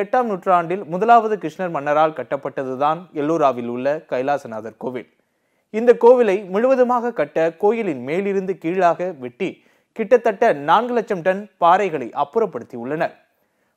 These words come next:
பதினெட்டு வருடங்களிலேயே கட்டி முடிக்கப்பட்ட இக்கோயிலில் ஒவ்வொரு தொழிலாளரும் பன்னிரண்டு மணி நேரம் இடைவிடாமல் பாறைகளை வெட்டி எடுத்திருந்தாலும், ஒரு நாளைக்கு கிட்டத்தட்ட அறுபதில் இருந்து அறுபத்தைந்து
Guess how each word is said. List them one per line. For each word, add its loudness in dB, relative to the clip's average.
பதினெட்டு 4
வருடங்களிலேயே 0
கட்டி -2
முடிக்கப்பட்ட -4
இக்கோயிலில் -6
ஒவ்வொரு 4
தொழிலாளரும் 4
பன்னிரண்டு 0
மணி -4
நேரம் 0
இடைவிடாமல் 0
பாறைகளை 2
வெட்டி -8
எடுத்திருந்தாலும், 0
ஒரு 4
நாளைக்கு 2
கிட்டத்தட்ட 0
அறுபதில் 0
இருந்து -4
அறுபத்தைந்து -2